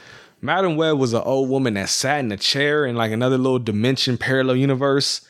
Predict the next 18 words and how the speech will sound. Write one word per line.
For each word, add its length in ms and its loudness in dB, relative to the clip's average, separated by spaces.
and 160 -4
she 160 0
annoyed 300 0
the 40 -8
shit 140 2
out 100 0
of 60 0
Spider-Man, 420 2
giving 220 0
him 140 -2
bad 360 -2
clues 240 -2
about 220 -2
what 140 0
he 100 0
needed 260 0
to 60 -6
do. 300 -6